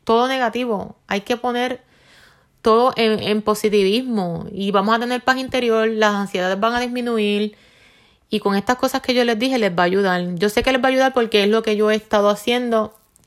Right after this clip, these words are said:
lo del ejercicio que les dije, lo de la respiración y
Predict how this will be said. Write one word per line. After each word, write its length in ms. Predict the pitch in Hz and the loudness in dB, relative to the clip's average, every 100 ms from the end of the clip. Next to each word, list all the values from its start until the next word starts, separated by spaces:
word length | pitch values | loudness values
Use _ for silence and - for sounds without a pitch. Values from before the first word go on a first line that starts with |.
| _ | _
lo 180 | - 185 | -4 0
del 180 | 180 180 | 2 2
ejercicio 480 | 180 165 - 190 202 | 0 -2 -2 -2 0
que 60 | |
les 160 | 208 180 | 0 0
dije, 300 | 202 240 240 | -2 0 0
lo 100 | 208 | 2
de 100 | 190 | 2
la 120 | 180 | 0
respiración 800 | 185 - 180 175 - 208 233 247 - - - - _ | -2 -4 -2 -2 0 0 0 -4 -12 -20 -20 -20 _
y 1080 | - 208 202 202 196 190 190 185 180 175 | -8 -2 0 0 0 0 0 0 -2 -4